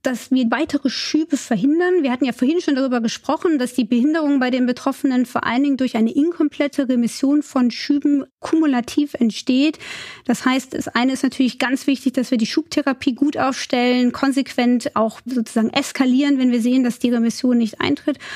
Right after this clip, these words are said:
Die zweite große Säule unserer Therapie ist natürlich die Verhinderung weiterer Schübe. Und wichtig ist, bei einer sicheren Diagnose, insbesondere wenn Aquaporin vier positiv Erkrankten ist, die Einleitung der Immuntherapie direkt nach dem ersten Schub.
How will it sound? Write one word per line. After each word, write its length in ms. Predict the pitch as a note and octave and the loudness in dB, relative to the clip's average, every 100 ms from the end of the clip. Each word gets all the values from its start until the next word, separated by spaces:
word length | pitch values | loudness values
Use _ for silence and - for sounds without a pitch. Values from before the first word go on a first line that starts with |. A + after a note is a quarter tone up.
| - - | -12 -6
Die 60 | |
zweite 300 | A3+ C4+ C#4 | -2 -2 -2
große 320 | A#3 C#4+ D4 B3+ | 0 0 2 0
Säule 200 | B3 A#3+ | 2 2
unserer 200 | A#3+ A#3 | 2 0
Therapie 380 | A#3+ A3+ - | 0 -2 -2
ist 160 | - - | -4 0
natürlich 360 | B3 - A#3+ - | -2 0 -2 0
die 100 | A#3+ | 0
Verhinderung 680 | A#3 E3+ D4+ C#4+ A#3+ A#3 | 0 2 2 4 4 4
weiterer 500 | G#3+ G#3+ G3+ G#3+ G#3+ | 2 0 0 0 -2
Schübe. 480 | - - A3 - - - - - - - - | -2 0 0 -2 -6 -8 -16 -12 -10 -12 -2
Und 100 | A3+ | 0
wichtig 400 | B3+ - C#4+ - | 2 0 -4 -2
ist, 300 | E4+ - - | -4 -4 -8
bei 80 | A#3+ | -4
einer 140 | G#3 G3+ | -2 0
sicheren 360 | D#4 - D4 | -2 0 0
Diagnose, 420 | C4 A#3 A#3+ B3+ | 0 2 2 2
insbesondere 440 | A#3+ C#4 - C4 A3+ | 0 0 0 0 0
wenn 120 | A3 | 0
Aquaporin 440 | - - A#3+ A3+ | -2 -4 0 0
vier 180 | G3+ A3 | 0 -4
positiv 580 | - - D#4 D4 - C4 | -4 -2 0 -2 -2 -2
Erkrankten 540 | - - A#3+ C4 C4 | -2 0 0 0 0
ist, 380 | A3+ A#3 - - | -2 -4 -6 -4
die 180 | - - | -4 0
Einleitung 380 | A3+ D4+ C#4+ - | 0 2 0 -2
der 100 | A#3+ | 0
Immuntherapie 640 | A#3+ A#3+ B3 A#3 A3 A3+ | 2 2 2 0 2 0
direkt 420 | G3 C4 B3+ - | 0 -2 -2 -2
nach 140 | A#3 G3 | -4 0
dem 160 | A3 | 0
ersten 320 | - G#3+ - | 0 -4 -4
Schub. 240 | - - | -6 -2